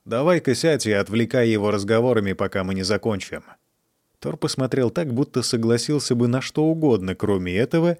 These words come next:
но предложение от ученика-заклинателя вовсе не предложение.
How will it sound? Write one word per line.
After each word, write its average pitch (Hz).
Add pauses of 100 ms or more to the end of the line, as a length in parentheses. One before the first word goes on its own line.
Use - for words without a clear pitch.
(280)
но 156
предложение 180
от 175
ученика-заклинателя 139
вовсе 120
не 139
предложение. 139